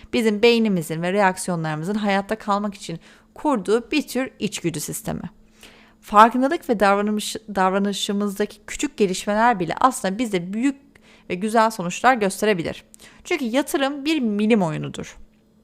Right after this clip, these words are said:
Yıllar boyunca aldığınız bu bilimlerin birikimli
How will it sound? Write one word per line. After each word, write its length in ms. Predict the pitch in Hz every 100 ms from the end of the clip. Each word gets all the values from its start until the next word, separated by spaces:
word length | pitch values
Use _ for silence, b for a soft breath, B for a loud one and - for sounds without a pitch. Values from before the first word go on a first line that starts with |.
| _ _ - -
Yıllar 520 | 190 208 233 269 294
boyunca 320 | 240 190 160 -
aldığınız 540 | 180 185 185 165 156
bu 120 | 240
bilimlerin 640 | 294 269 180 156 156 - 190 B B B B -
birikimli 880 | - 208 220 - 254 247 247 269 311